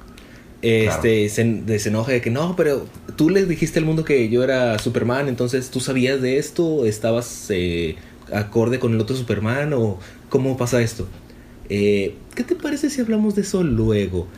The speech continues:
Speaker 1: "No, pero es que no, no, que no sé qué". Se enoja, tiene un café y le pega a la computadora y,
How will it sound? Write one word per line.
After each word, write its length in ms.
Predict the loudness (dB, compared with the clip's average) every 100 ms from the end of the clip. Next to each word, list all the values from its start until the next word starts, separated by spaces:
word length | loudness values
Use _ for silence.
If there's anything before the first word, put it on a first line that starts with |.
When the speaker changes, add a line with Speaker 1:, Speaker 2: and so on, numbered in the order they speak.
| -4 0
Speaker 1:
"No, 220 | 0 0
pero 140 | -2
es 80 | -2
que 100 | -2
no, 220 | -2 -4
no, 160 | -4 -4
que 80 | -4
no 80 | -4
sé 80 |
qué". 100 | -2
Se 100 | -2
enoja, 360 | 0 0 -2 -2
tiene 160 | 0 -2
un 60 |
café 240 | -2 -2 0
y 120 | 0
le 120 | -2
pega 200 | 0 0
a 20 |
la 80 | 0
computadora 440 | -4 -4 -2 -2
y, 100 | -4